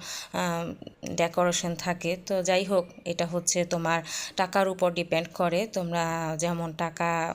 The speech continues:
খরচ করবে তেমনই সৌন্দর্য বাড়বে। তো এই তো যার যার টাকার অনুযায়ী আমরা আমাদের রুম নিয়ে নিয়েছি।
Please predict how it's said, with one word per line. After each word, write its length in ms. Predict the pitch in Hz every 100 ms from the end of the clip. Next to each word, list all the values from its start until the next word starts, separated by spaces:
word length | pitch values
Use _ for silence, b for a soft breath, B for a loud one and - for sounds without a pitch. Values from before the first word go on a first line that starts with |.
| - -
খরচ 340 | 175 175 -
করবে 320 | - 170 165
তেমনই 380 | 170 170 170 165
সৌন্দর্য 520 | 160 170 175 165 -
বাড়বে। 400 | 165 160 156 175 B B B B B
তো 80 | 180
এই 100 | 185
তো 260 | 185 185
যার 240 | 185 175 170
যার 140 | 175 175
টাকার 640 | 180 180 180 180 180 185 -
অনুযায়ী 600 | 180 180 185 175 175 -
আমরা 520 | 165 156 160 160 160
আমাদের 460 | - 160 160 165 160
রুম 160 | 160
নিয়ে 260 | 165 165 175
নিয়েছি। 500 | 185 175 175 185